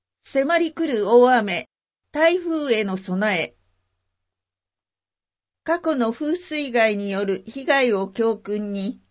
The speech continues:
地域のリスクや避難時の行動などを考えましょう。大きな被害をもたらした風水害の事例。昭和三十四年九月、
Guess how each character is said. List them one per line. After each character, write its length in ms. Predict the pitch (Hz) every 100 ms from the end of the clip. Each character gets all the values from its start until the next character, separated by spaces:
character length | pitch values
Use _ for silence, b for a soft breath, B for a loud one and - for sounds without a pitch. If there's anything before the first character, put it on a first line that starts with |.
| _ _ _ _ -
地 240 | 320 339
域 200 | 311 254
の 160 | 220 214
リ 100 | 240
ス 200 | - -
ク 120 | 196
や 280 | 180 170 - _ _
避 180 | -
難 300 | 262 311 320
時 160 | 247 240
の 140 | 208
行 320 | 196 262 254 262
動 200 | 262 254
な 160 | 262
ど 220 | 233 196
を 80 | 165
考 320 | - 220 220
え 160 | 214 220
ま 140 | 208
し 180 | - -
ょ 340 | 185 165 143 _
う。 60 | _ _ _ _ _ _ _ _ _ _ _ _ _ _ -
大 240 | 339 330
き 160 | 294 247
な 140 | 208
被 160 | - 247
害 300 | 247 240 196
を 100 | 185
も 140 | 185
た 120 | 220
ら 140 | 226 233
し 160 | -
た 240 | 165 170 - _ -
風 200 | 294 349
水 340 | - 311 262
害 240 | 208 196
の 200 | 170 175
事 200 | - 156
例。 460 | 170 175 165 156 - _ _ _ _ _ _ _ _ _ _ _ _ _
昭 360 | - 320 339
和 140 | 311 320
三 340 | 330 330 311
十 280 | 240 220 202
四 160 | 190 190
年 320 | 214 190 - _ _ _ _ -
九 120 | 277
月、 600 | 254 233 - 165 160